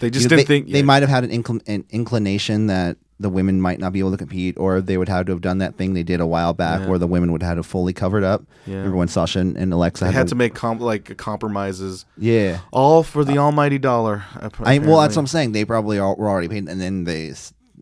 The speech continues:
Speaker 2: maybe
Speaker 1: Yeah.
Speaker 2: the government came out and said, "Well, we want the A, B, C, D, and E, and G,
Speaker 1: And they're
Speaker 2: H, I, J, K, L, M, N, O, P."
Speaker 1: and they're gonna keep on doing this. Like,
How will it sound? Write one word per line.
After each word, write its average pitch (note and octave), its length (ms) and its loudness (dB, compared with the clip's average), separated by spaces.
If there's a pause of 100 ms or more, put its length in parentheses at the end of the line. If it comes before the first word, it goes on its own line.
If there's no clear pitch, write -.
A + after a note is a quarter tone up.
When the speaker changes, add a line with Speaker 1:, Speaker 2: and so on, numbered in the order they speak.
(140)
Speaker 2:
maybe F#2+ 800 -4 (240)
Speaker 1:
Yeah. F#2+ 260 -12
Speaker 2:
the F2+ 180 -2
government E2+ 380 -4
came D#2+ 200 -8
out D#2 80 -6
and C2 100 -10
said, E2 140 -6
"Well, E2+ 160 -2
we F2+ 100 2
want E2+ 240 -2
the C#2+ 160 -8
A, F2 100 0
B, E2 200 -4
C, E2 200 -8
D, D#2+ 220 -8
and D2+ 140 -10 (120)
E, E2 140 -8
and D#2+ 100 -6
G, E2 320 -6 (800)
Speaker 1:
And C3+ 100 -2
they're D3 100 2
Speaker 2:
H, - 100 -4
I, E2 60 0
J, E2+ 120 -2
K, D#2 140 -6
L, E2 120 -2
M, E2 60 -2
N, E2 80 -2
O, D2+ 40 -6
P." D#2+ 280 -6
Speaker 1:
and F3 100 0
they're G#3+ 100 8
gonna B3 140 6
keep A#3 280 0
on E3 160 6
doing A2 280 0
this. G2 240 -4
Like, C#3 240 0